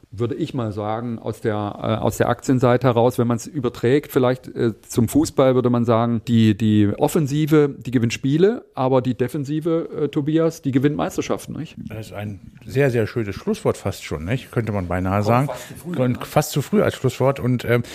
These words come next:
Speaker 2: man kann natürlich eine Sache, glaube ich, auch noch sagen in diesem Kontext, äh, das hat Ron auch schon angedeutet. Und wenn man das nochmal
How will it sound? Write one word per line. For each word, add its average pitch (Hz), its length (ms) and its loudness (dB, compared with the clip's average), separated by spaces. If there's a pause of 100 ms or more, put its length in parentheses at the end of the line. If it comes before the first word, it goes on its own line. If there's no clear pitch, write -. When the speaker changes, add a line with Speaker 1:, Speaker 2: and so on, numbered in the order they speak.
(100)
Speaker 2:
man 120 80 0
kann 180 120 4
natürlich 185 280 0
eine 170 220 0
Sache, 170 260 0
glaube 151 220 2
ich, - 80 -6
auch 160 160 2
noch 190 160 0
sagen 160 260 -2
in 151 140 0
diesem 147 240 -2
Kontext, 151 640 -2
äh, 123 240 2
das 113 180 -2
hat 117 140 -2
Ron 147 320 0
auch 104 320 -2
schon 127 160 -2
angedeutet. 147 580 2
Und 123 140 -2
wenn 127 80 0
man 135 100 0
das 131 140 -4
nochmal 135 240 0